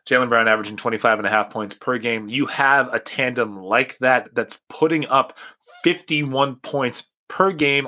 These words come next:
on average. It's where we, you know, I think if you go back to that Brooklyn trade, right, that Danny made and, and, and gave away, you know, Paul and, uh, K G and got all those picks.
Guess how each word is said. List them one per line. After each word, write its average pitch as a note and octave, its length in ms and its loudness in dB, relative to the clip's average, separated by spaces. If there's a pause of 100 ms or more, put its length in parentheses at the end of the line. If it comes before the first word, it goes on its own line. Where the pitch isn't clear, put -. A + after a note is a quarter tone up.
(140)
on B2 240 2
average. G2+ 640 -2
It's D3 180 0
where D3+ 300 2
we, F3 340 -6 (360)
you D3 60 -6
know, D3 100 4
I D#3+ 100 4
think E3+ 260 -6
if C3+ 120 -6
you C3 80 0
go D3+ 100 4
back D3 260 2
to - 120 -12
that B2 160 2
Brooklyn B2 280 -8
trade, G#2 320 -4
right, G#2+ 200 -2
that A2 100 -4
Danny A2+ 240 -6
made A2 200 -4
and, A2 240 -12
and, A2+ 280 -10
and A2+ 120 -12
gave A#2+ 200 -2
away, A#2 260 0 (120)
you A#2+ 80 -12
know, G#2+ 100 -6
Paul B2+ 600 2
and, G#2 200 -8 (160)
uh, A2+ 180 -2
K B2 200 -4
G A#2+ 200 -6
and A2 80 -14
got A2+ 140 -2
all B2 180 4
those C3 200 -2
picks. - 560 -4